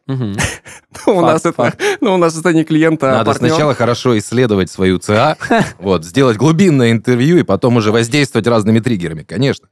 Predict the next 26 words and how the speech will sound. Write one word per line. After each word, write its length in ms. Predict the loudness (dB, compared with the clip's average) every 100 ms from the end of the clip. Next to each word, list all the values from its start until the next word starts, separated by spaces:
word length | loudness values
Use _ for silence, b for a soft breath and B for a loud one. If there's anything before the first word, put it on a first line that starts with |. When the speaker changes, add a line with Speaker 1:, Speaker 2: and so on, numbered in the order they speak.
| B B B 0
Speaker 3:
Но, 200 | 0 0 -4
вот, 180 | -10 -4
знаешь, 240 | -4 -2
я 180 | -4 -4
сейчас 220 | -4 -8
вспомнил 460 | -6 -4 0 0 -4 -10 -12
прекрасный 460 | -10 -2 -2 -2 -8
стендап, 420 | -6 -2 -2 -2
недавно 340 | -4 -6 -8 -8
смотрел, 460 | -6 -2 -2 -4 b b _
про 120 | -8
то, 100 | -8
что 140 | -12 -12
действительно 420 | -8 -6 -4 -2
женщины, 460 | 0 -2 -2 -4
они 300 | -2 -2 -2
гораздо 380 | -2 -2 -2 -2
мудрее, 320 | -2 0 -2
они 120 | -2 -2
могут 280 | -4 -6
там 220 | -6 -4 -4
как-то 300 | -6 -4 -4
на 100 | 0
нас 220 | -2 -4
так 220 | -8 -8 -6
повлиять. 520 | -6 -4 -4 -4